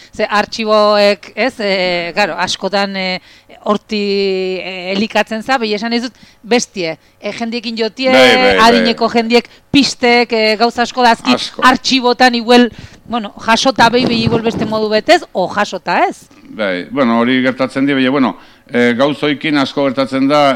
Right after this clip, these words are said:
Speaker 2: gaur egungo jendiek, ba, bueno, o aitu idaka ez dakit
Speaker 1: Bai,
Speaker 2: ze
Speaker 1: bai,
Speaker 2: iztoi
Speaker 1: bai.
Speaker 2: beti,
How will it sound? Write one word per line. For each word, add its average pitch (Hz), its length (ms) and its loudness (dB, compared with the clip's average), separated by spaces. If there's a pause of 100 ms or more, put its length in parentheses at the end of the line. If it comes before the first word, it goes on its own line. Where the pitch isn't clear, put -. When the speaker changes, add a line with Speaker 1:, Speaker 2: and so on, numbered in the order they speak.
Speaker 2:
gaur 131 260 2
egungo 143 380 2
jendiek, 143 500 0
ba, 120 140 4
bueno, 120 280 2
o 110 360 2
aitu 139 380 0
idaka 131 460 2
ez 123 100 -2
dakit 127 260 -2
Speaker 1:
Bai, 165 60 0
Speaker 2:
ze 151 100 -6
Speaker 1:
bai, 131 140 2
Speaker 2:
iztoi 131 400 0
Speaker 1:
bai. 123 120 0
Speaker 2:
beti, 123 300 -4